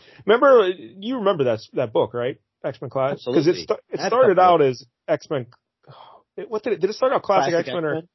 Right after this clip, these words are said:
Speaker 2: Yeah, I
Speaker 1: Then they
Speaker 2: think
Speaker 1: switched it around, right? To make it X-Men
Speaker 2: Yep.
Speaker 1: Classic? Yeah.
Speaker 2: Yeah, I
Speaker 1: So
Speaker 2: think X-Men Classic was later on.
Speaker 1: Yeah, it's so strange.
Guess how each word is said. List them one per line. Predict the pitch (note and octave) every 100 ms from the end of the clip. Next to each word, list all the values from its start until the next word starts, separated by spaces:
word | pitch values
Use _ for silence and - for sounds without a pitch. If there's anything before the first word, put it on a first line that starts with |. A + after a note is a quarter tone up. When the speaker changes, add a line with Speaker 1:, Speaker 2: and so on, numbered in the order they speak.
| _ _ _
Speaker 2:
Yeah, | A2+ A2+ A#2
I | F#3
Speaker 1:
Then | A#3+
they | G3+
Speaker 2:
think | -
Speaker 1:
switched | G#3 G3 -
it |
around, | D#3 G#3+ C3
right? | A#2+ C#3 -
To | D3
make | D3 C#3+
it |
X-Men | C#3 - C3
Speaker 2:
Yep. | C#3+
Speaker 1:
Classic? | E3 D#3 A3 - _ _ _ _ D3+
Yeah. | C#3+ A2+ _ _
Speaker 2:
Yeah, | C3 C3 C3+
I |
Speaker 1:
So | -
Speaker 2:
think | A3
X-Men | F3+ D3+ D#3
Classic | C#3+ C3 C3 A2
was | A2
later | A#2 G#2+
on. | G#2+ G#2+ G2 F#2+ _ _ _ _ _ _ _ _ _ B2
Speaker 1:
Yeah, | B2+
it's | A2
so | C#3+
strange. | A2+ C#3 A#2+